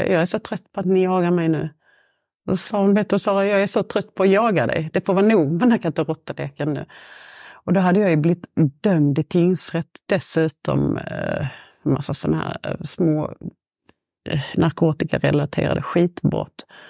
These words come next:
till att jag skulle vara i vård fram tills jag fyllde tjugoett. Eh, så att hon s-, de omvandlade på någon vänster så att jag fick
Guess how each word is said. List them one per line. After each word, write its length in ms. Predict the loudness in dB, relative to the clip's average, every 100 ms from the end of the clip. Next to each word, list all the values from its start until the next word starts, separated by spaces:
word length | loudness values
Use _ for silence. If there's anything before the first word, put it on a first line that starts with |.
| -20 -20 -20 _ _ -2
till 460 | 2 4 6 4 2
att 240 | -6 -2 -2
jag 180 | -2
skulle 600 | -2 -2 2 2 0 -2 -6 _ _ _
vara 480 | 2 2 0 -2 2
i 300 | 4 6 6
vård 360 | 4 2 0 -4
fram 300 | -4 -2 -2
tills 200 | -4 -4
jag 100 | 0
fyllde 240 | 0 0
tjugoett. 360 | -2 -2 -2 -6 _ _ _ _ _ _ _ _ _ _ _ _ _ _ _ _ -2
Eh, 720 | 2 2 2 0 0 -2 -4 -6 -4
så 140 | -2
att 80 | 2
hon 140 | 2
s-, 160 | 2 2 2
de 220 | 2 4
omvandlade 760 | 4 4 4 4 2 2 2 2
på 120 | 2
någon 180 | 4 4
vänster 340 | 2 0 -2
så 140 | -4 -2
att 120 | -2
jag 140 | -2
fick 340 | 0 0 0